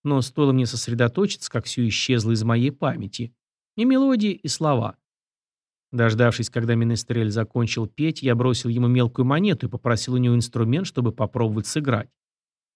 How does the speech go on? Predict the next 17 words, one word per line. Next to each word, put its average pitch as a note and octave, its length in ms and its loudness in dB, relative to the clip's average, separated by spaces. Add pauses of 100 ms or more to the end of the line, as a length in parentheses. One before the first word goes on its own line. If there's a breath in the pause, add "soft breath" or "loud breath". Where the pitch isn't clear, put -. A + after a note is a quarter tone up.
(200)
Пальцы A#3+ 340 0
привычно C3 520 0
обхватили A#2 520 -2
гриф. A#2+ 340 0 (640)
Ударил B3 320 4
по F#3+ 160 -2
струнам, G#3 500 -2
и A3 140 -4 (200)
всё. - 380 -4 (640)
Мышечных B2+ 540 -2
рефлексов D3 540 -2
хватило A#2 400 -2
только F#3+ 340 -2
на C3+ 80 0
простой A#2 440 -2
перебор G#2+ 480 -2
струн. A2+ 400 -6